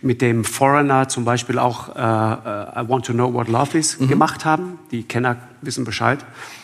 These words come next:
Speaker 1: Es ist so ein ganz satter, fetter, breiter Streicher-Sound. Den hatte ich da, war wahnsinnig stolz darauf. Und dann hatte ich noch eine Drum,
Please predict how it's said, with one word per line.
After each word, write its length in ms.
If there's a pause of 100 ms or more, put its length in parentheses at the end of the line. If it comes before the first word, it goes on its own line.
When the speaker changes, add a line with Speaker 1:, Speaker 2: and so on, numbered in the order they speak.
(160)
Speaker 1:
Es 120
ist 120
so 60
ein 60
ganz 600
satter, 560 (420)
fetter, 880 (380)
breiter 760
Streicher-Sound. 1400 (680)
Den 220
hatte 160
ich 120
da, 200
war 160
wahnsinnig 380
stolz 260
darauf. 220
Und 80
dann 100
hatte 160
ich 80
noch 160
eine 160
Drum, 460